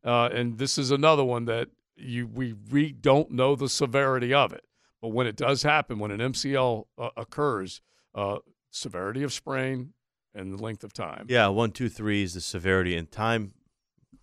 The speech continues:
Speaker 2: you can go from one week to eight weeks. And, and
Speaker 1: Mm-hmm.
Speaker 2: we've seen that variable in different players in the league.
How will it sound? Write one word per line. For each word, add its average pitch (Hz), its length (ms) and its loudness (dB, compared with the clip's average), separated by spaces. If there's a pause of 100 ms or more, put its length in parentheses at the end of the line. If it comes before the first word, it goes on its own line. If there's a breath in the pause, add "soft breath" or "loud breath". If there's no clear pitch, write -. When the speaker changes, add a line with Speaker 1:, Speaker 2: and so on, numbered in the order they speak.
(140)
Speaker 2:
you 110 120 -10
can 113 80 -6
go 107 100 6
from 98 180 -4
one 95 160 2
week 101 160 -2
to - 140 -8
eight 92 140 0
weeks. - 340 -12
And, 98 100 -4
and - 120 -2
Speaker 1:
Mm-hmm. 101 80 0
Speaker 2:
we've 101 160 2
seen 113 680 2 (220)
that 92 400 2
variable 95 480 2
in 90 100 -4
different 95 340 -10
players 90 380 -2
in 80 60 -12
the 82 100 -10
league. 92 380 -4